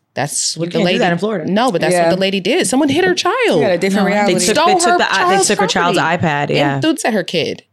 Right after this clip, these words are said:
Speaker 1: And she can't e-, and that
Speaker 4: She basically baited her to come over
Speaker 1: For sure, but
Speaker 4: because
Speaker 1: it's like, just imagine the feeling of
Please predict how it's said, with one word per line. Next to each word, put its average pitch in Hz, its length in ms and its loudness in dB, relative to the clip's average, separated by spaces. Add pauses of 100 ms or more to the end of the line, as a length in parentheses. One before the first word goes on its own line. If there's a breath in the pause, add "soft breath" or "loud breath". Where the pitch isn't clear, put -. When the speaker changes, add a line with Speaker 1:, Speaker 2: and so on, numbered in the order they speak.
(120)
Speaker 1:
And 226 540 0 (280)
she - 220 -2
can't 302 280 0
e-, - 100 -6
and 233 160 -2
that 302 100 0
Speaker 4:
She 294 120 0
basically 247 520 0
baited 180 440 0
her 170 120 2
to 147 80 -4
come 170 240 0
over 160 220 0
Speaker 1:
For 285 200 -2
sure, 339 500 2
but 208 60 0
Speaker 4:
because 247 180 0
Speaker 1:
it's - 60 -4
like, 247 280 -2 (1120 loud breath)
just 349 240 0
imagine 226 680 2
the 180 80 0
feeling 214 520 -2
of - 160 -4